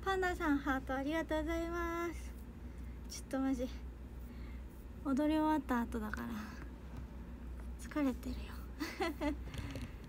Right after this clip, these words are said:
疲れちゃってるけど。配信できてよかった。本当によかった。普通に超よかった。本当になんか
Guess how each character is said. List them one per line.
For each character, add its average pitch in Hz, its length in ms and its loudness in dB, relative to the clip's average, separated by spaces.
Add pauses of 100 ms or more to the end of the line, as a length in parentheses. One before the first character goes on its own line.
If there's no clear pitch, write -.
(420)
疲 311 160 2
れ 277 60 4
ち 254 140 -2
ゃ - 20 -2
っ - 40 -6
て 233 140 -8
る 208 60 -6 (200)
け - 60 -8
ど。 - 60 -6 (2750)
配 269 180 6
信 269 220 8
で 262 120 6
き - 120 -2
て 269 80 4
よ 240 100 4
か 233 160 2
っ 226 100 -2
た。 208 140 -2 (100)
本 269 200 6
当 302 140 4
に 302 120 8
よ 294 100 8
か 269 140 4
っ 254 60 4 (100)
た。 214 180 2 (1700)
普 - 120 -4
通 302 180 2
に 294 180 4
超 311 240 2
よ 226 120 4
か 262 120 -4
っ 226 40 -6 (120)
た。 196 80 -4 (2500)
本 302 180 4
当 311 140 4
に 294 160 8
な 294 100 8
ん 269 80 6
か 233 420 4